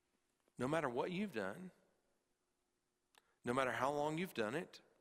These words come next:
if you were to ask for forgiveness, God would readily give it to you because he has already made payment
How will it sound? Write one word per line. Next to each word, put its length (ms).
if 160
you 140
were 80
to 100
ask 240
for 140
forgiveness, 840
God 240
would 120
readily 540
give 180
it 120
to 100
you 200
because 360
he 140
has 240
already 600
made 320
payment 320